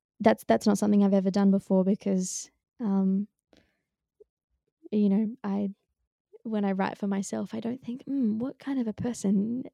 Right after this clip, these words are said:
am I, and is that reflected in this musical style?" Um, because that would all, it would all sound the same. Um, and I suppose it's, it's an interesting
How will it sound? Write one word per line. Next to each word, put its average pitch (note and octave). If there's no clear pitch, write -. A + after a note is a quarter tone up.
am G#3+
I, G3+
and G3
is A3+
that A3
reflected A#3
in G3
this G3
musical G#3+
style?" G#3+
Um, G3+
because G#3
that G3+
would G3+
all, G3
it G#3
would G3+
all G3
sound G3
the F#3
same. G#3+
Um, G3+
and C4
I C4+
suppose D4+
it's, C#4
it's C#4
an C4+
interesting C#4+